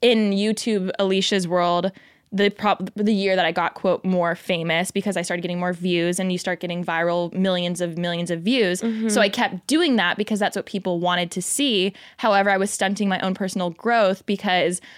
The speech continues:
Speaker 1: I wasn't aging up, where she was saying she basically did that
Speaker 2: Same
Speaker 1: too.
Speaker 2: thing, yeah.
Speaker 1: And she had to really age back up to twenty-nine. So I was thinking, like, "Dang, I didn't even realize I was doing that in the moment," because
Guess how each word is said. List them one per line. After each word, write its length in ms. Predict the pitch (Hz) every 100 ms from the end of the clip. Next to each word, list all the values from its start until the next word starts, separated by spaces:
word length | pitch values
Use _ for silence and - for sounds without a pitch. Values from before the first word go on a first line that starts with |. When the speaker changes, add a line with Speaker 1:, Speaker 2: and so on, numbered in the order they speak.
| - -
Speaker 1:
I 140 | 196
wasn't 500 | 196 196 202 190 185 -
aging 400 | 208 190 185 175 -
up, 380 | 202 151 - - _ _ _ _ _
where 320 | 214 220 190
she 680 | 202 - 254 233 214 196 202 _ _ _ -
was 220 | 208 220
saying 220 | 220 185
she 160 | 196 226
basically 440 | 190 190 185 185 170
did 220 | 180 160
that 180 | 165 -
Speaker 2:
Same 160 | 220
Speaker 1:
too. 160 | 233 254
Speaker 2:
thing, 260 | 208 208 208
yeah. 300 | 226 214 202 -
Speaker 1:
And 160 | 208
she 120 | -
had 120 | 208 196
to 120 | 185 _ -
really 600 | 180 208 196 185 175 -
age 220 | 190 185
back 180 | 180 180
up 100 | 190
to 80 | -
twenty-nine. 640 | - 185 175 180 220 165 196
So 140 | 208
I 200 | - 190
was 180 | 208 208
thinking, 360 | 214 190 185 175
like, 240 | 165 -
"Dang, 460 | 240 294 233 185 190 - _ _ -
I 160 | 262
didn't 160 | 330 294
even 260 | 233 202 196
realize 460 | 202 240 277 339 339
I 100 | 349
was 180 | 349
doing 320 | 311 330 349 349
that 260 | 349 339
in 120 | 254
the 80 | 247
moment," 480 | 233 214 233 320 349
because 340 | 269 269 240